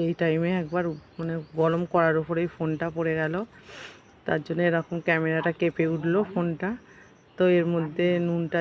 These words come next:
দিয়ে দিচ্ছি। তো ঠাকুরের কৃপায় কিছু হয়নি, ভয় পাচ্ছিলাম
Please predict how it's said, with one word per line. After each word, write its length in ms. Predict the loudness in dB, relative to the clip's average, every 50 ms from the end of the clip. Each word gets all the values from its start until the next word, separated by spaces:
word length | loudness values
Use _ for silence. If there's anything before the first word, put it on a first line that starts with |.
| 0 0
দিয়ে 160 | 0 -2 -2 -2
দিচ্ছি। 380 | -4 -6 -8 -12 -10 -6 -4 -4 -4 -6 -10 -20 -20 -20 -20 -20 -20 -20 -20 -20 -20 _ _ -6
তো 60 | -4 -2 -2 -2 0
ঠাকুরের 380 | 0 0 2 2 2 2 2 2
কৃপায় 300 | 0 0 2 4 2 2 2 0
কিছু 200 | -6 -4 -2 -2 -2 -2 -2
হয়নি, 520 | -4 -2 -2 0 0 0 2 2 2 0 -2 -4 -8 -14 -20 -20 -20 -20 -20 -20 -20 -20 -20 -20 -20 -20 -20 _ -20 -20 _ _ -20 _ _ _ _ -8 -2
ভয় 220 | 2 4 4 4 4
পাচ্ছিলাম 360 | 2 -2 -2 -2 -2 0 0